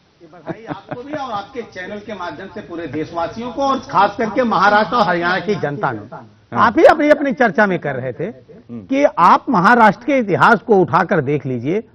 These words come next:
Speaker 1: तो अट्ठासी सीटों से ज्यादा कभी कोई आंकड़ा नहीं प्राप्त किया। पहली बार है भारतीय जनता पार्टी सिर्फ शतकीय पारी नहीं खेली, उससे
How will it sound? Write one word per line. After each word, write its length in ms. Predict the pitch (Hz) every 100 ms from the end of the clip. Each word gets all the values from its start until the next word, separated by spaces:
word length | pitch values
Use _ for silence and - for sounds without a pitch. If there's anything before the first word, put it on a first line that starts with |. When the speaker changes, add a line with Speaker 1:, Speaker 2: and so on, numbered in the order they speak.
| _ -
Speaker 1:
तो 60 | 208
अट्ठासी 840 | - 180 - - 180 196 247 254
सीटों 440 | - 185 170 220
से 220 | 220 196 160
ज्यादा 380 | 135 143 180
कभी 340 | 185 - 131 170
कोई 220 | 170 156
आंकड़ा 320 | 127 113 139
नहीं 220 | 123 98
प्राप्त 300 | 117 92 -
किया। 200 | 110 98 104 _ _ _ -
पहली 340 | 226 233 302
बार 220 | 277 240 254
है 120 | 294
भारतीय 400 | 180 190 170 247
जनता 340 | 185 170 220
पार्टी 420 | 202 170 170 240
सिर्फ 240 | 226 240 175
शतकीय 460 | - 160 - 220
पारी 300 | 220 170 175
नहीं 180 | 196 214
खेली, 320 | 214 214 156 - _ 160
उससे 260 | 151 233